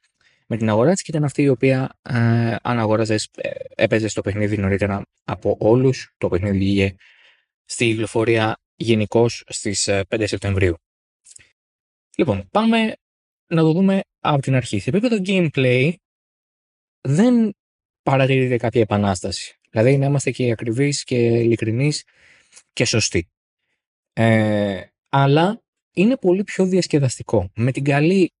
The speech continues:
έννοια του διασκεδαστικού. Δηλαδή, είναι λίγο πιο, ε,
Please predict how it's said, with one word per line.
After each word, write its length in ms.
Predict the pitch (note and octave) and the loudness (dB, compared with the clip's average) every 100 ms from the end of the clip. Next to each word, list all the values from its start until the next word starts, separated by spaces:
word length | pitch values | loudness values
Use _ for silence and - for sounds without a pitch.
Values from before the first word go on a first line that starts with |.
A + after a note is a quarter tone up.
| _ _ _ | _ _ _
έννοια 340 | - B2+ A#2+ A2 | 0 2 4 0
του 100 | A2+ | -2
διασκεδαστικού. 480 | G#2+ - G#2 - A2 | -4 -6 -8 -4 0
Δηλαδή, 340 | A2 C3 C3+ - _ _ _ _ | 2 2 -2 -6 _ _ _ _
είναι 200 | - C#3+ | -2 0
λίγο 200 | D3 D3+ | 2 0
πιο, 420 | C#3 - D3 D3 - _ _ _ | -2 0 2 2 0 _ _ _
ε, 80 | - | -20